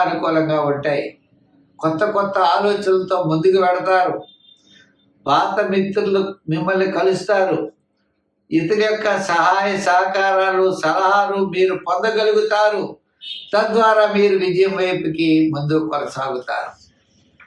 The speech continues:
అంటే మే నెల కాస్త అదృష్ట కాలముగా చెప్పబడినది. మే పదిహేను వరకు సంపూర్ణంగాను, మే పదిహేను తర్వాత మిశ్రమైనటువంటి ఫలితాలు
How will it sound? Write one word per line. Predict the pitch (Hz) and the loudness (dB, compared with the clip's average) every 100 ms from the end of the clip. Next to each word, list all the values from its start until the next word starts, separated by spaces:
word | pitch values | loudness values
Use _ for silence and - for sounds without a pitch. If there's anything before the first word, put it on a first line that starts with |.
| _ _ _ | _ _ _
అంటే | - 165 208 220 220 220 _ _ _ _ | -2 2 2 2 -2 -8 _ _ _ _
మే | 123 147 208 233 | -2 2 4 4
నెల | 208 196 196 190 180 180 180 160 | 2 2 2 2 2 2 -2 -2
కాస్త | 170 - - 170 - | -2 -2 -2 -4 -4
అదృష్ట | 135 160 208 - - 185 - | -2 0 0 -2 -2 -2 0
కాలముగా | 156 151 156 147 139 143 - | -2 0 -2 -2 0 0 0
చెప్పబడినది. | 233 226 196 196 185 165 143 - - _ _ _ _ - - | -2 -2 0 0 -2 -4 -6 -10 -18 _ _ _ _ -20 -10
మే | 123 143 190 190 | -4 0 0 0
పదిహేను | 180 185 185 202 202 | 2 4 4 4 2
వరకు | 202 202 196 190 185 - | 2 0 2 2 2 -2
సంపూర్ణంగాను, | 143 151 196 190 196 190 196 196 208 - - - _ _ | -4 -2 -2 -2 -2 0 0 0 -4 -8 -16 -20 _ _
మే | 151 160 214 220 | -6 -2 0 0
పదిహేను | 202 196 214 240 240 202 | 0 2 4 4 0 0
తర్వాత | 208 202 196 190 - 160 | 0 0 0 -2 -2 -2
మిశ్రమైనటువంటి | 165 - 185 180 175 170 156 151 | -2 -2 -2 -2 -2 -2 -2 -2
ఫలితాలు | 143 - 135 131 | -4 -4 -4 -2